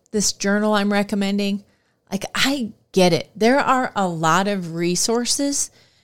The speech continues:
you actually shouldn't trust out there. Some of them are in your public libraries and bookstores. But trust me when I say that this one is a hundred percent parent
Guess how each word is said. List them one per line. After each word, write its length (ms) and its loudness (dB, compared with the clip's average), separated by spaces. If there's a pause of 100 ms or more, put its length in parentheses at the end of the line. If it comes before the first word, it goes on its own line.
(120)
you 100 -4
actually 480 0
shouldn't 480 0
trust 460 0
out 260 -2
there. 300 -6 (240)
Some 240 0
of 100 0
them 180 2
are 140 0
in 140 2
your 100 0
public 420 -2
libraries 760 -2
and 140 -6 (380)
bookstores. 760 -2 (300)
But 180 -6
trust 360 0
me 140 0
when 140 0
I 100 0
say 300 2
that 400 -6
this 320 0
one 340 -2 (580)
is 300 0
a 100 2
hundred 600 0
percent 560 0
parent 540 0